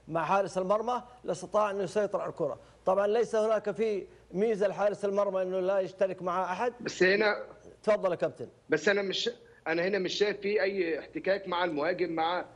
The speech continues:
Speaker 2: حارس المرمى. يعني هنا حارس المهاجم ما أثرش أي تأثير على حارس المرمى. يعني ده ما فيش أي احتكاك بيهم. ب-، طبقًا للصورة اللي أنا شايفها دي، الكرة اتلعبت، آه، المهاجم ما أثرش على حارس المرمى، هو نط قصاده بس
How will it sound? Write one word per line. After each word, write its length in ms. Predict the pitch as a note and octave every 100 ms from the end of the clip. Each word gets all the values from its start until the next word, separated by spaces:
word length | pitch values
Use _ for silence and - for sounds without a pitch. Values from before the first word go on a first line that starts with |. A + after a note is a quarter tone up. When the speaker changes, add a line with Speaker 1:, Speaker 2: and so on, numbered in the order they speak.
| - -
Speaker 2:
حارس 300 | G3 - F#3
المرمى. 380 | D#3+ E3 A#2+ - - - - - B2+
يعني 320 | C3 C#3+ E3+
هنا 100 | F3
حارس 300 | G#3 F#3 G3
المهاجم 680 | - D3+ C#3 D3 G#3+ G3 F3+
ما 140 | D#3
أثرش 440 | D3 G#3 G#3+ - F#3+
أي 460 | G3 G3+ F#3+ E3 - -
تأثير 380 | - C3 G#3 G#3+
على 140 | F3 E3
حارس 240 | F#3+ -
المرمى. 400 | E3+ F#3 D3+ A#2+ - - - - -
يعني 280 | C#3+ D3+ E3
ده 100 | F3+
ما 120 | F3
فيش 220 | A3+ A3
أي 120 | G#3+ G3
احتكاك 340 | - F#3+ G3+
بيهم. 300 | E3 F#3+ D#3
ب-، 200 | D#3 F#3+
طبقًا 220 | A3 - F#3+
للصورة 340 | - G#3+ G#3
اللي 100 | G#3
أنا 120 | G3+
شايفها 360 | G3 G3 G3+ E3+
دي، 320 | F3 A3+ A#3+ - _ _ C#3
الكرة 320 | - G#3+ G#3
اتلعبت، 460 | G#3 G#3+ G#3+ B3+ - - - _ - _ D3+
آه، 260 | D3+ D3+
المهاجم 520 | E3 D#3+ F3+ A#3 A3 F#3+
ما 80 |
أثرش 320 | E3 - - F#3
على 100 | E3+
حارس 200 | G3+ F3+
المرمى، 260 | F3+ F3
هو 160 | D#3 F3
نط 240 | G#3+ G3+
قصاده 300 | G3+ G3+ F3+
بس 280 | F#3 G#3+